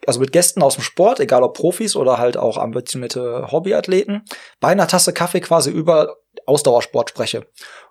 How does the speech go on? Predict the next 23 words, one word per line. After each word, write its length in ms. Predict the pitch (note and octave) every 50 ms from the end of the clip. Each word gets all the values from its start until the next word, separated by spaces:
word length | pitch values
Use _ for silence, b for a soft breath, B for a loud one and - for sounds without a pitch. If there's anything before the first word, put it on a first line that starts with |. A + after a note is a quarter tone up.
| B _
Und 300 | - C#3+ C3+ B2+ A#2+ C#3
daraus 240 | C#3 C#3 D#3 D#3 C#3+
ist 100 | - -
dann 100 | E3+ C#3+
halt 140 | D3 E3 -
irgendwie 440 | D#3 D3 D#3 D3 C#3+ C#3 C#3 C#3 _ _
mehr 240 | - C3 C3+ D3 D#3+ F3+
geworden. 320 | F3+ E3 E3+ F3+ G3 F#3+
Das 140 | D3 - -
hat 120 | D#3 D#3+ C#3+
im 220 | C#3 C3+ B2+ B2+
Keller 280 | - - E3+ F3 E3 F#3
angefangen, 640 | G3 F#3+ G3 G3 - - G3+ G#3 G#3 A3 A3+ - _ _ _ _ _ _
ähm, 420 | - C#3+ D3+ D#3 D3 C#3+ C#3+ - -
hat 120 | C3+ - D#3+
dann 80 | D3+
darin 280 | D3 D3 C#3+ C3+ D3 D3
gemundet, 460 | C#3+ C#3 C#3 D3 D#3 E3 D#3+ D3 D3+
dass 100 | C#3+ C3+
ich 120 | D3 -
irgendwie 200 | E3 D3+ C#3+ C#3+
dann 220 | C#3 D3 C#3+ C#3 C3+
eine, 300 | C#3 C3+ C3+ C3 C3 C3